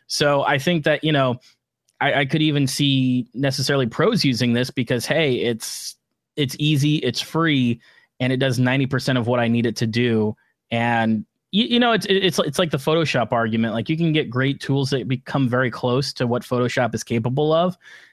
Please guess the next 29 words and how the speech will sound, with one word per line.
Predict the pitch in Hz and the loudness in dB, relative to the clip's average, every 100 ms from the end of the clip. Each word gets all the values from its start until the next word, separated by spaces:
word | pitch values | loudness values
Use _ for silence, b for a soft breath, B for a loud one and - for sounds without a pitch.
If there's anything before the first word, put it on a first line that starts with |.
| _ | _
and | 127 123 | -2 0
some | 147 | 2
of | 143 | 2
those | 147 139 | 2 0
are | |
even | 135 123 | 0 0
free. | 110 - 135 139 202 226 b b b - | -2 -2 0 2 0 -2 b b b -4
And | 143 147 143 143 | 0 2 2 4
yet, | 160 151 135 - | 4 2 0 0
um, | 147 151 156 151 135 - _ _ _ _ _ - | 2 2 2 2 0 -6 _ _ _ _ _ -8
y-, | 170 | -4
you | 165 190 196 | -2 0 2
know, | 196 160 - | 2 2 0
e-, | 151 | 0
everyone | 165 160 190 190 | 2 2 2 2
gets | 160 139 | 2 0
Photoshop | 143 139 131 113 123 | 0 0 0 -2 -2
because | 117 | -2
that's | 127 123 | -2 -2
what | 127 | -4
you're | 120 | -6
told | - 123 120 | -6 -4 -4
you're | 113 | -4
supposed | - 123 - | -4 -4 -4
to | 120 | -2
get. | 208 190 156 b b _ _ | 0 0 -2 b b _ _
But, | - 240 175 - _ _ _ - | 0 2 2 -2 _ _ _ 0
uh, | 156 160 160 147 - _ _ _ | 2 2 2 0 -2 _ _ _
i-, | - - 165 | -12 -4 -4